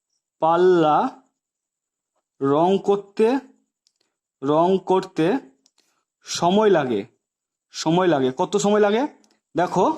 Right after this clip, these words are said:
দু ঘন্টা পনেরো মিনিট, ঠিক আছে? দু ঘন্টা পনেরো মিনিট। এবার লিখবো আমি যে চারটি পাল্লা রং করতে সময় লাগে। কি করব? এইটার সঙ্গে দুই গুণ হয়ে যাবে,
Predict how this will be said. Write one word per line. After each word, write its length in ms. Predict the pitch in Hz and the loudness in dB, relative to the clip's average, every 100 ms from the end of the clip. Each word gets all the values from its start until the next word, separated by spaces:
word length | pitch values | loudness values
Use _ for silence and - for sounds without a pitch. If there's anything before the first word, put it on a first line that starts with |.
| - _ _ _ | -10 _ _ _
দু 140 | 143 190 | -2 0
ঘন্টা 240 | 196 214 262 | 2 0 -2
পনেরো 260 | 247 175 139 | 0 0 0
মিনিট, 260 | 113 107 - - | -2 -6 -12 -20
ঠিক 160 | - 233 | -6 -4
আছে? 160 | 233 139 | -2 -4
দু 180 | 135 160 | -2 0
ঘন্টা 360 | 160 175 170 240 320 - _ _ _ _ _ _ _ _ _ _ _ _ _ _ 151 | 0 -2 -2 -2 -4 -10 _ _ _ _ _ _ _ _ _ _ _ _ _ _ -2
পনেরো 420 | 151 160 160 220 - - _ _ _ _ - | 0 2 2 0 -2 -10 _ _ _ _ -6
মিনিট। 420 | 147 147 120 - - - _ _ _ _ _ _ _ _ _ _ _ _ _ _ - | 0 2 0 -4 -14 -20 _ _ _ _ _ _ _ _ _ _ _ _ _ _ -4
এবার 180 | 170 220 | 0 2
লিখবো 220 | 226 202 | 2 0
আমি 200 | 190 190 294 - _ _ _ 170 | 2 2 0 -4 _ _ _ -2
যে 100 | 185 185 | -2 -2
চারটি 640 | 202 202 214 - - 240 269 269 - _ _ _ - | -2 -2 -2 -10 -2 2 2 0 -14 _ _ _ -2
পাল্লা 420 | 170 180 175 151 247 - _ _ _ _ - | 2 4 4 2 0 -6 _ _ _ _ -2
রং 320 | 143 143 175 214 214 | 0 2 2 0 0
করতে 360 | 165 170 - 196 294 - - | -2 -2 0 -2 -2 -8 -6
সময় 380 | 165 170 190 | 0 2 2
লাগে। 280 | 202 120 117 117 | 2 0 -4 -8
কি 120 | - | -6
করব? 200 | 180 202 233 294 - _ 156 | 0 2 2 -2 -10 _ -4
এইটার 320 | 180 208 202 | -2 0 -2
সঙ্গে 200 | 214 220 | 0 0
দুই 180 | 190 220 | 0 -2
গুণ 160 | 220 | 0
হয়ে 220 | 226 233 | 0 0
যাবে, 140 | 226 | -2